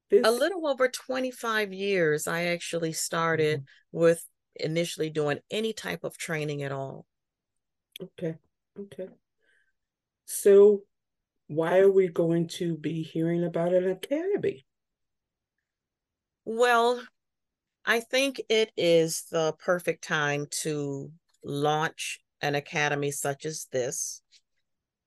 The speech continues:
Speaker 2: The reason why I believe that it is, number one, is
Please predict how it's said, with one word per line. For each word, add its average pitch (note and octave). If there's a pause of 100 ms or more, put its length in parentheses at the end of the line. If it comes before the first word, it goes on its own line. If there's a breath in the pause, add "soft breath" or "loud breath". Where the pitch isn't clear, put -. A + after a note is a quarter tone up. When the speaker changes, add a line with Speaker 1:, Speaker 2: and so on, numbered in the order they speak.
(180)
Speaker 2:
The F3+
reason A3+
why D#3+
I D#3+
believe D#3+
that D3+
it C#3+
is, C#3+
number E3
one, E3+
is C#3+